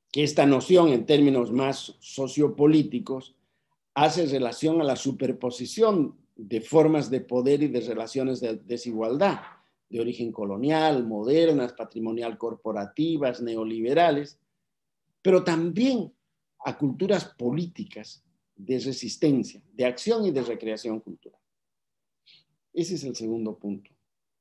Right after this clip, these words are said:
del mapa cognitivo. El tercero es el imaginario. La tesis del imaginario latinoamericana descansa sobre esta idea de tejidos culturales, puesto que tiene como referencia fundamental sus creaciones y recreaciones identitarias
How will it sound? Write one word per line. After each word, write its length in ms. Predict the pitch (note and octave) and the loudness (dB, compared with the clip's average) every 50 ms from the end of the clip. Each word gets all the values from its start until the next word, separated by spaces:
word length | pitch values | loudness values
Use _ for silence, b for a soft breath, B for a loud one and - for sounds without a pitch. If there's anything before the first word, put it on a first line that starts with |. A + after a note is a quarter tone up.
| _ _ _ | _ _ _
del 160 | - F#2+ F#2+ | -12 -10 -8
mapa 400 | F#2+ G#2 G#2+ G#2+ G#2 - G#2 G2+ | -6 -6 -6 -6 -8 -10 -14 -12
cognitivo. 600 | - G2+ F#2+ G2 G2+ F#2 - _ F#2 E2+ F#2+ - _ _ | -12 -12 -10 -10 -12 -12 -12 _ -18 -18 -18 -20 _ _
El 160 | - E3+ F3+ | -6 -6 -2
tercero 400 | - A#3+ G#3+ G#3 - C#4+ C4+ C4+ | 0 0 0 2 0 0 0 0
es 100 | B3 - | 2 2
el 140 | G#3+ F3+ E3 | 2 2 2
imaginario. 640 | D#3+ D#3+ D#3+ C#3+ - G#3 G#3 A3 A3 C#3+ - F#2+ - _ _ _ _ _ _ _ _ _ _ _ _ _ _ _ _ _ _ _ _ _ _ _ _ _ _ _ _ - _ _ _ _ _ _ _ | 2 2 0 0 -2 -4 -2 -2 -2 -4 -4 -8 -14 _ _ _ _ _ _ _ _ _ _ _ _ _ _ _ _ _ _ _ _ _ _ _ _ _ _ _ _ -20 _ _ _ _ _ _ _
La 220 | E3+ F3+ F3+ F3+ | 0 0 0 2
tesis 380 | - C4+ C4+ B3 - C#4+ A3+ F#3 | 0 0 0 0 -2 -2 -2 0
del 180 | F3+ E3 D3 C#3+ | 2 4 4 6
imaginario 540 | C#3+ D3 D3 D3 D#3 F3 F#3+ G3+ G#3 G3+ | 6 4 4 4 2 4 4 6 6 6
latinoamericana 840 | F#3+ E3+ D3+ - D3 C#3 C3+ C3+ C3+ C3+ C3 C#3 C#3 F#3+ G3 G#3 G3+ F#3+ | 6 6 4 4 4 4 4 4 4 4 2 2 2 2 2 2 2 2
descansa 520 | E3 D3+ D3 - G3 G3+ G#3 G3+ G3+ F#3+ | 2 0 -2 0 0 0 0 0 0 -2
sobre 400 | - - E3 D3 C#3+ D3 D3 - - | 0 2 2 4 4 2 0 -2 -4
esta 360 | - A3+ A3+ A3 - - F#3 | -2 -2 -2 -2 -2 0 2
idea 360 | E3 D#3 D3+ F#3 G3 G3 F#3 | 2 4 4 4 4 4 4
de 100 | E3 C3+ | 2 2
tejidos 480 | - - A#2+ - - D3 D3+ D3+ D3 D3+ | -2 -4 -12 -4 -2 0 0 0 0 -2
culturales, 760 | - D3 C#3 - - D3+ E3+ F#3 F3+ E3 B2+ G#2+ - - b b b b b b b b _ | -6 -6 -6 -2 0 2 4 4 4 2 -2 -4 -8 -14 b b b b b b b b _
puesto 340 | - C4 B3+ B3 - G#3 | 0 0 0 0 -4 -2
que 100 | - F3+ | -2 -2
tiene 320 | D3+ - F#3+ G#3 G#3+ G#3+ G3+ | 0 2 0 2 2 2 2
como 240 | F#3 F3+ D#3 D3+ C#3+ | 2 2 2 2 2
referencia 580 | C#3+ C#3+ C3+ D3+ D#3+ F#3 G3+ G#3 F#3 G3 E3 | 0 0 0 0 0 2 2 0 0 -2 -2
fundamental 720 | C#3+ D3+ D3+ C3+ C3+ C3 C3 C3 C3 C3 - F#3 G3 G3 F#3 | 0 2 2 4 4 4 2 2 0 2 2 2 2 2 0
sus 240 | - D#3 C#3+ - | -2 -4 -6 -6
creaciones 880 | - - C#3+ B2+ B2+ B2 B2+ B2 - - G#3 A3 A3 A3 A3 G#3 F#3 F3+ | -4 -2 0 2 2 0 0 -2 -2 -2 0 0 0 0 -2 -2 0 0
y 80 | D#3+ | 0
recreaciones 840 | C3+ B2 B2+ A#2+ - B2+ B2+ B2+ B2+ A#2+ F3 F#3 G3 G3 G3 F3 E3 | 2 2 0 -2 -2 -4 -4 -4 -4 -2 0 0 0 0 -2 -2 -2
identitarias 1040 | D#3 C3 B2 A#2+ A#2+ A#2+ - B2 - - F#3 F3+ F3+ F#3 F#3+ G3 F#3+ - - - | -2 0 0 0 -2 -2 -6 -10 -4 -2 0 0 0 0 -2 -6 -8 -8 -14 -20